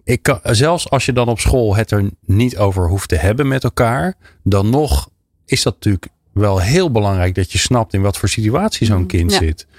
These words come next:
Speaker 2: Ja.
Speaker 1: Want als je vervolgens iemand gaat straffen, eh, omdat hij een keer boos wordt in de klas,
Speaker 2: Ja.
Speaker 1: omdat je dat niet tolereert normaal gesproken. Ja, als je snapt waar het vandaan komt, dan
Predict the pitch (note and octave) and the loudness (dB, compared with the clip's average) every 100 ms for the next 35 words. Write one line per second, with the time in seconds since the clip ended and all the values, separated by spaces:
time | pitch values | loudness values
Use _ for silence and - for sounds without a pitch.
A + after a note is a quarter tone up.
0 | - F#3 A2+ A#2+ - A2+ G#2+ F#2+ C3 G2+ | -2 0 2 0 0 0 0 0 0 2
1 | G2+ F#2+ G2+ F#2 - G#2 F#2 - - A#2+ | 0 0 0 0 0 0 0 -4 -2 0
2 | A#2+ G2 E2+ - - - - _ - G2 | 0 0 -2 -4 -18 -20 -20 _ 0 2
3 | F#2 F#2+ G#2+ G#2 G#2 G#2 G#2 - G#2 F#2 | 2 0 0 0 0 0 -4 -2 0 2
4 | G#2+ B2 A2 G#2 F#2+ F2 G#2+ F2+ - - | 0 0 0 0 0 0 0 0 -2 -4
5 | F#3+ F3+ G2 G#2 G2 G2+ F#2+ G#2+ G2 G#2+ | -4 -2 0 0 0 0 0 0 0 0
6 | F#2 F#2+ C3 C3 G2+ F#2 F2 F2 - F#2+ | 0 2 0 0 0 2 0 -2 -4 -2
7 | D#2+ D#2+ F#2 C#3 _ _ - - - - | 0 0 -2 -4 _ _ -20 -20 -20 -10
8 | - A2 A#2 D#2+ - _ - _ _ - | -2 0 0 -2 -6 _ -20 _ _ -16
9 | - - _ _ _ _ _ G#2 G2 - | -16 -18 _ _ _ _ _ -2 0 0
10 | A2+ G#2 G2+ - G2+ G#2+ C3+ G#2+ E2+ F2 | 0 0 -2 0 0 0 0 -2 0 0
11 | E2+ F2+ | 0 0